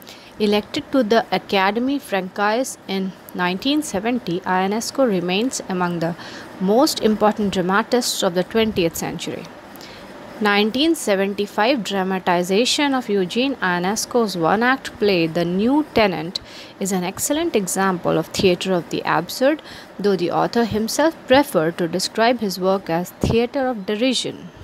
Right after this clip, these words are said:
If we look at his works, there are many. You have The Lesson, The Cheers, The Killer, Rhinoceros, Exit the King, A Stroll in the Air, Thirst and Hunger.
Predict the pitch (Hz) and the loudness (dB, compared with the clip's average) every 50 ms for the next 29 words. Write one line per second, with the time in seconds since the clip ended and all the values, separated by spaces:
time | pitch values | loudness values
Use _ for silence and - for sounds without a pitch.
0 | - - - - - - - - - - - - - - - - - - - - | -20 -20 -20 -20 -20 -20 -20 -20 -20 -20 -20 -20 -20 -20 -20 -20 -20 -18 -18 -16
1 | - - - - - - - 214 240 240 - 233 202 208 220 214 - 247 233 - | -16 -16 -16 -16 -16 -2 2 4 4 6 6 6 6 6 4 4 2 0 2 2
2 | 226 196 180 180 180 190 208 220 254 294 285 - - 185 185 180 180 175 175 175 | 0 0 0 0 2 6 6 8 6 6 4 0 -2 -2 0 0 0 0 -2 -2
3 | 175 175 180 185 208 233 262 285 311 285 - - - 175 185 180 185 170 160 160 | -4 -2 -2 -2 0 2 2 2 2 0 -2 -4 -4 -2 0 2 2 2 2 0
4 | - 175 170 156 165 180 208 208 - - 233 220 220 220 214 175 151 151 - - | -2 -2 0 2 2 2 0 0 0 -2 0 0 0 0 -2 -2 -4 -4 -6 -4
5 | - 226 220 208 208 208 208 208 214 214 196 - - - - - - - - - | 0 2 2 4 4 4 4 4 4 2 -2 -6 -12 -14 -16 -16 -16 -16 -12 -4
6 | 175 165 175 175 - - 247 233 226 220 214 214 214 226 - - - 160 180 185 | 0 0 0 0 2 4 6 6 8 8 6 4 2 0 -4 -8 -4 0 0 2
7 | 185 196 208 214 214 - 226 208 196 202 202 208 208 - - - - - 190 190 | 2 0 -2 -2 -4 -2 -2 -2 0 0 -2 -2 -4 -8 -12 -12 -8 -4 -2 -2
8 | 185 175 190 220 202 - - - 185 185 - - 214 208 214 220 226 - - - | -2 0 0 0 0 0 -2 -4 -4 -2 0 2 2 4 4 2 0 -6 -10 -16
9 | - - - - - - 180 - - - - 214 214 214 214 208 202 196 185 185 | -16 -16 -16 -8 -2 -2 -2 0 0 2 4 6 6 8 8 6 6 4 2 0
10 | - - - 202 208 214 214 220 226 - - - - - - 220 214 214 208 - | 0 2 4 4 6 6 4 4 2 -2 -6 -4 0 2 4 4 4 4 2 0
11 | - - 180 180 175 175 196 190 202 202 208 208 208 220 | -2 -4 -4 -4 -4 -4 -4 -4 -2 0 0 0 0 0